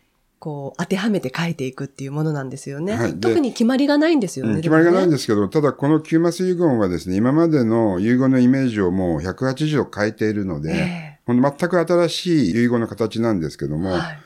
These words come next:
Speaker 2: これがやっぱりすごいですよね。で、普通の遺言は、自分の財産を誰に渡すかとかですね、あの、
Speaker 1: 堅苦しいイメージありますよね。
Speaker 2: 堅苦しくイメージあるんですけども、実はですね、亡くなった人の思い、
Speaker 1: うん。
Speaker 2: 心がこの九マスの中に書けるっていうのが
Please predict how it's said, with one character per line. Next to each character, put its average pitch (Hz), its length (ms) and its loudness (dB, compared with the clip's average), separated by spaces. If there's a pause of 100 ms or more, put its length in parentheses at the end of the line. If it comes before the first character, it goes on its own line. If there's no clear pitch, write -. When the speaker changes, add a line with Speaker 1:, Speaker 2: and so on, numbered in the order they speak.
(140)
Speaker 2:
こ - 120 -2
れ 180 80 2
が 175 60 4
や 180 60 4
っ 175 60 -6
ぱ 170 80 0
り 143 80 4
す - 120 -8
ご 95 140 2
い 78 40 0
で 65 100 -6
す 73 100 -8
よ 73 120 -2
ね。 104 260 0 (360)
で、 143 220 2
普 - 260 -14
通 170 140 -4
の 190 140 2
遺 180 180 2
言 180 240 2
は、 175 320 2 (400)
自 120 200 -6
分 139 100 2
の 147 100 2
財 160 180 2
産 120 200 0
を 90 40 -2
誰 120 240 2
に 92 160 0
渡 78 260 -4
す - 80 -10
か 71 140 -6
と 64 120 -12
か 60 100 -12
で 62 100 -10
す 85 140 -8
ね、 92 260 -4
あ 90 160 -6
の、 87 160 -2
Speaker 1:
堅 170 260 -2
苦 262 200 -2
し 269 120 -6
い 254 40 -2
イ 254 60 0
メ 269 140 0
ー - 40 -2
ジ 185 80 -2
あ 160 60 2
り 165 60 -2
ま 165 140 2
す 147 60 -4
よ - 80 0
ね。 - 20 2
Speaker 2:
堅 - 0 -
苦 147 40 2
し 120 40 -4
く 127 60 -2
イ - 20 0
メ 139 80 0
ー 131 40 0
ジ 123 100 0
あ 120 60 4
る 110 120 -2
ん 92 60 -4
で 85 80 -6
す - 80 -16
け 87 60 -4
ど 82 100 -4
も、 92 200 -6 (240)
実 113 260 -2
は 165 80 4
で 110 100 0
す 98 80 -6
ね、 90 80 0
亡 92 160 -2
く 123 80 -4
な 151 80 2
っ 151 100 -4
た 165 120 0
人 160 220 -2
の 143 280 -2 (500)
思 165 300 0
い、 - 160 -2 (100)
Speaker 1:
う 185 60 -12
ん。 - 20 -10
Speaker 2:
心 175 300 0
が 110 320 0 (360)
こ 110 60 -4
の 110 120 0
九 131 180 -2
マ 123 100 2
ス 107 140 -4
の 95 80 2
中 104 260 -2
に 76 200 0
書 - 180 -10
け 107 160 -2
る 80 160 -2
っ - 20 -20
て 131 120 -4
い - 20 2
う 156 40 2
の 156 120 2
が 80 300 -2